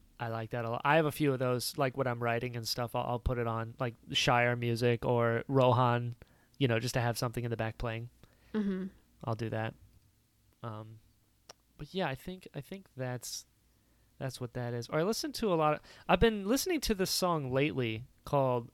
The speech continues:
Speaker 1: Sleeping on the Blacktop by Colter Wall, and that's, that's been really good. I like that. It's like an outlaw sorta westerny kinda country song, but not like
Speaker 2: Hmm.
Speaker 1: today's, like, pop country.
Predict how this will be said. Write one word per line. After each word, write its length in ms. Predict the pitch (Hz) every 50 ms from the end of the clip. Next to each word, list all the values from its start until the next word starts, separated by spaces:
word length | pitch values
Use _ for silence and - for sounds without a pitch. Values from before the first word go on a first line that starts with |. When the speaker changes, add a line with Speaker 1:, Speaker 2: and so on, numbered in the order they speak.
| _
Speaker 1:
Sleeping 460 | - 190 - - 156 151 - 170 156
on 80 | 151 139
the 80 | 123 113
Blacktop 640 | 120 123 123 127 127 - - - 120 110 110 117 - - - _ _ _ _
by 200 | - 127 117 117
Colter 440 | - - - 143 139 135 - 143 127
Wall, 500 | 113 113 113 117 117 110 107 117 110 - _ _ - - - - - - - - - -
and 160 | 156 156 170
that's, 340 | 220 262 254 - - - - - _ _ _ -
that's 220 | 240 254 254 - -
been 160 | - 127 113
really 240 | 107 107 101 101 104
good. 160 | 110 110 117
I 60 | 139
like 160 | 143 131 123
that. 100 | - 123
It's 140 | 117 - -
like 160 | 135 123 -
an 240 | 127 120 120 117 120 - _
outlaw 540 | - 131 123 120 - 123 113 110 113 113 113
sorta 520 | 113 - - 123 120 117 113 113 113 113 110 _ _ _ _ _ _ _ _ _ _ _ _ _ _ _ 120
westerny 720 | 120 127 127 123 117 - - 135 127 123 120 120 120 117 113
kinda 540 | - - - 135 156 196 226 247 269 269 262
country 540 | 254 - 285 277 269 - - - 285 269 269
song, 500 | 254 - - 269 262 269 269 269 277 277 240
but 220 | 233 214 208 -
not 260 | 196 208 220 220 - - _ _ -
like 200 | 165 170 170 330
Speaker 2:
Hmm. 60 | 247 196 - _ -
Speaker 1:
today's, 460 | - 143 127 131 135 143 139 135 -
like, 140 | 123 113 113 _ _
pop 260 | - - 127 139 - -
country. 400 | 156 156 151 - 170 160 160